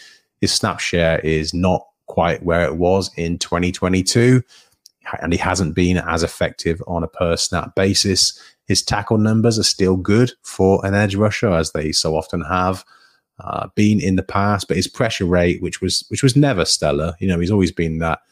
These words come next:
that sort of the, the opposite to Trey Hendrickson in that sense. Good tackle numbers, not the best pass rusher, but even his, his pressure, pressure numbers this year, Hubbard's have,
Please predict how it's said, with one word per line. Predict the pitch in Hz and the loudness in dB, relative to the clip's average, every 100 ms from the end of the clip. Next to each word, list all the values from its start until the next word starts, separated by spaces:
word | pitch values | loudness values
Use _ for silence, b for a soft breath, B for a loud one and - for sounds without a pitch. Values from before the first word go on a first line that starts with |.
| _ _ - | _ _ -6
that | 78 - | -4 -2
sort | 101 | -2
of | 87 71 | -2 -4
the, | - 85 78 | -2 -2 0
the | 90 | 0
opposite | 104 - 98 - - | 0 0 -4 -4 -4
to | - | -6
Trey | - - 90 | -6 -2 0
Hendrickson | - 95 87 - - 78 | 0 -2 -2 -2 -4 -4
in | 78 | -6
that | 80 - | -6 -4
sense. | - 80 76 - | -4 -4 -2 -2
Good | - 107 - | 0 -2 0
tackle | - - 87 | -4 -2 -4
numbers, | 78 80 76 76 - - B B B - | -2 -4 -4 -2 -4 -6 B B B -10
not | - 101 - | 0 0 0
the | 85 | -2
best | 76 - - | -2 -4 -4
pass | 85 76 - | -2 -2 -2
rusher, | 76 - 78 107 | -4 -2 -4 -2
but | - - | -4 0
even | 107 92 87 | 2 2 0
his, | 92 - | -2 -2
his | 104 104 | 0 0
pressure, | - 107 - 98 87 | 0 -4 0 0 0
pressure | 123 113 104 | -4 -2 0
numbers | 101 92 85 | 2 0 2
this | 107 - 87 | 2 2 0
year, | 78 | 0
Hubbard's | 76 78 80 - | 0 -2 -4 -4
have, | 78 | -6